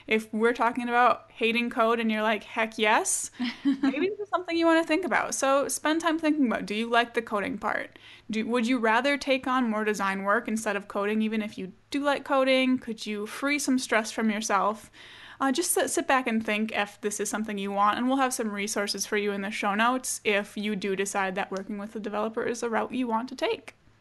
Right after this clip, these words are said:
Speaker 2: Yeah, and like we said, you know, just don't be afraid of maybe even just testing the waters. So
Speaker 1: Mm-hmm.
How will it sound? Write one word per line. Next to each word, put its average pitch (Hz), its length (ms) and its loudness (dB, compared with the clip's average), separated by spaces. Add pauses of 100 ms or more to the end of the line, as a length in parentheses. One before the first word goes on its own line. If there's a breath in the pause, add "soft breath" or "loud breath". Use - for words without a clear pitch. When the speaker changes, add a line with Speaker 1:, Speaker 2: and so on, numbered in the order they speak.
(540 soft breath)
Speaker 2:
Yeah, 185 540 -4
and 185 480 -6
like 196 340 -8
we 247 220 -6
said, 190 580 -6
you 185 140 -10
know, 180 320 -6
just 196 800 -8 (140)
don't 196 300 -4
be 285 140 -4
afraid 202 960 -6 (420 soft breath)
of 190 400 0
maybe 190 260 -4 (140)
even 196 220 -8
just 185 260 -10
testing 190 600 -8
the 175 120 -6
waters. 180 760 -4
So 226 200 -6
Speaker 1:
Mm-hmm. 175 240 -2